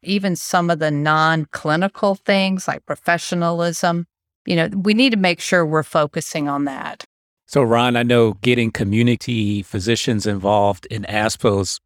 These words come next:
Speaker 2: has recently come up in, in our meetings. What are your, what are some of your thoughts, uh,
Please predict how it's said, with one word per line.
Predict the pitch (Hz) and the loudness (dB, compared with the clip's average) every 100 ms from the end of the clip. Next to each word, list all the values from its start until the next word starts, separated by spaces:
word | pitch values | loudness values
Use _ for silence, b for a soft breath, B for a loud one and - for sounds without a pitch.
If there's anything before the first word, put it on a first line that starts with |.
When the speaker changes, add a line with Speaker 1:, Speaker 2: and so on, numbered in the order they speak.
| - | -6
Speaker 2:
has | 110 90 - | -6 -6 -6
recently | 120 117 - 104 101 | -2 -2 -2 -4 -4
come | - 107 | -2 0
up | 104 - | -2 -2
in, | 104 92 | -4 -4
in | 104 107 | -2 2
our | 107 120 | 2 4
meetings. | 110 101 92 87 - _ _ _ | 2 2 0 -4 -8 _ _ _
What | 139 | 2
are | 139 | 4
your, | 127 117 | 2 2
what | 135 | 2
are | 127 120 | 4 4
some | 143 113 | 2 2
of | |
your | 113 110 | 2 2
thoughts, | - 107 95 - - | 2 2 2 -2 -4
uh, | 104 98 | -2 -2